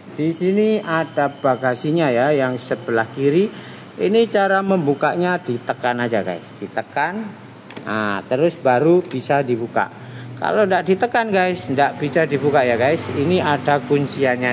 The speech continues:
seperti ini. Nah, biar tahu cara membukanya harus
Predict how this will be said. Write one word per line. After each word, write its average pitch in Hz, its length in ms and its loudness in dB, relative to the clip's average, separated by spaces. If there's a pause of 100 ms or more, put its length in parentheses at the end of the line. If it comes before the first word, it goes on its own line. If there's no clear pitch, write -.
seperti 123 480 -4
ini. 143 160 0 (640)
Nah, 139 480 2
biar 131 400 2
tahu 160 320 2
cara 160 320 4
membukanya 156 640 2
harus 143 560 0